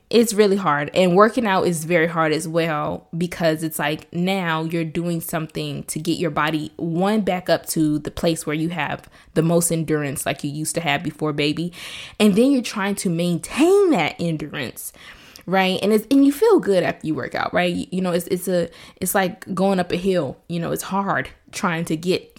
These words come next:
into the workout, to the workout in general. But then coming down, it's a little bit better, right? You're like, "Ooh, this, this not that bad. I'm, I'm, I'm flying down a hill," <laughs> you know?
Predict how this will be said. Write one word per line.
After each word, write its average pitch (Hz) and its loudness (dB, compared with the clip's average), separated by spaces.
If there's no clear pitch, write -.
into 202 2
the 160 0
workout, 143 -4
to - 4
the - 6
workout 160 0
in 156 -4
general. 143 -8
But 208 2
then 196 4
coming 226 0
down, 160 4
it's 160 -6
a 151 -4
little 147 -2
bit 147 -2
better, - -2
right? 156 -4
You're 160 -2
like, 143 0
"Ooh, 403 6
this, - 0
this 381 -4
not 262 -4
that 320 2
bad. 330 0
I'm, 214 -2
I'm, 226 -4
I'm 311 0
flying 254 2
down 330 2
a 339 0
hill," 339 6
<laughs> - 4
you 311 6
know? 254 6